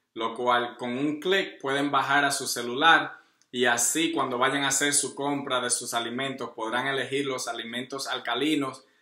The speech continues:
que son de mucha ayuda para su cuerpo. Solamente incluimos los alimentos que son más comunes, que fácilmente pueden encontrar en los supermercados,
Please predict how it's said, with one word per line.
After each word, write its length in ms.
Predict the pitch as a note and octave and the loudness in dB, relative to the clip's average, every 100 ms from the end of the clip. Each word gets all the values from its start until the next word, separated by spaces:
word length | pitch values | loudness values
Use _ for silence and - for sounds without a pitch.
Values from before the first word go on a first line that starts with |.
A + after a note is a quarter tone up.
| _ - | _ -6
que 400 | B2+ A#2 A#2 A#2 | 0 0 0 -2
son 500 | - C3+ C#3+ D3+ C#3+ | -2 0 0 -2 -2
de 260 | C3 A#2 | -4 -4
mucha 580 | A#2+ C3+ C#3+ D#3 D3 C3+ | -4 -4 0 4 4 4
ayuda 400 | A#2+ C#3 C#3+ C3+ | 0 0 2 2
para 180 | B2+ A#2 | 0 0
su 220 | - G#2+ | -4 -8
cuerpo. 380 | A#2 A2 - - _ - - | -6 -4 -6 -18 _ -20 -10
Solamente 580 | - F#3 G3+ F#3+ G3 F#3+ | -2 6 8 8 4 0
incluimos 680 | E3 D#3 D3 D#3+ D#3+ D#3 - | 0 2 2 2 0 -2 -4
los 720 | B2+ B2+ B2+ B2 A#2 - - _ _ _ _ B2+ | -2 0 0 -2 -2 -6 -10 _ _ _ _ -2
alimentos 840 | C3 B2 C3+ E3 D3+ C#3 B2 - | 0 0 0 2 0 -2 -4 -4
que 120 | B2 | -4
son 380 | - C#3 C3+ A#2+ | -4 -4 -6 -6
más 380 | B2 C#3+ E3 - | 2 4 6 4
comunes, 640 | D3+ C#3+ C#3+ B2+ A#2 A#2+ | 0 0 0 -2 -4 -6
que 120 | A#2+ | -8
fácilmente 1000 | - C#3 C#3+ D#3 C#3 C#3 C#3 C#3 C3 - _ _ - | -2 0 0 0 -2 -2 -4 -4 -8 -10 _ _ -6
pueden 580 | A#2+ C3+ C#3+ C#3 C#3 - | -2 0 0 -2 -6 -8
encontrar 720 | B2 B2 A#2 A#2+ C3+ C#3 - | -8 -6 -6 0 2 2 -2
en 180 | B2 A#2+ | -6 -4
los 160 | A#2+ - | -2 -4
supermercados, 840 | A2+ A#2 A2+ A2 D3 D3+ B2+ B2 | -4 -6 -6 -4 2 4 2 -4